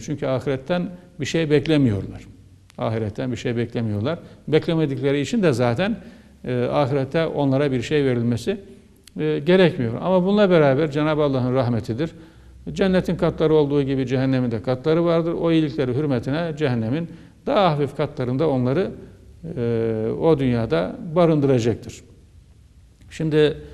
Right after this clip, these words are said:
e, mümin, e,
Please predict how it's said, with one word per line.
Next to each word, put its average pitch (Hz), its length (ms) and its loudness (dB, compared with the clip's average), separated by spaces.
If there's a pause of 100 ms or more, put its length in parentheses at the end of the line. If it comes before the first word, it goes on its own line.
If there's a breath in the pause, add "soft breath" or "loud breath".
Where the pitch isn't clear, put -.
(640 loud breath)
e, 123 60 0 (960)
mümin, 180 580 0 (400)
e, 123 480 -2